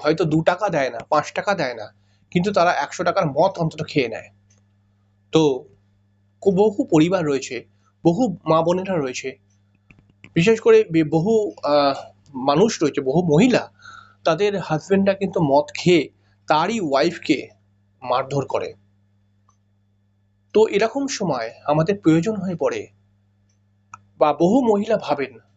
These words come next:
যে, "আমার স্বামীটা যদি মদ না খেত, হয়তো এই জীবনে কিছু করতে পারতো। যদি আমার স্বামীটা মদ না খেত,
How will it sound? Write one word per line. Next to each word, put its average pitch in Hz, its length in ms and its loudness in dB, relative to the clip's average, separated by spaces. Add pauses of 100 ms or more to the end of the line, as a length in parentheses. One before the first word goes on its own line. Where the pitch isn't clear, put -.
(200)
যে, 165 300 4
"আমার 160 260 -2
স্বামীটা 160 340 -4
যদি 180 160 -4
মদ 143 320 2
না 143 200 0
খেত, 220 260 -2 (720)
হয়তো 185 340 2
এই 175 120 4
জীবনে 170 360 -6
কিছু 170 220 -8
করতে 139 320 -6
পারতো। - 380 -10 (840)
যদি 185 200 6
আমার 170 160 0
স্বামীটা 170 320 0
মদ 135 260 -2
না 143 180 2
খেত, - 220 -2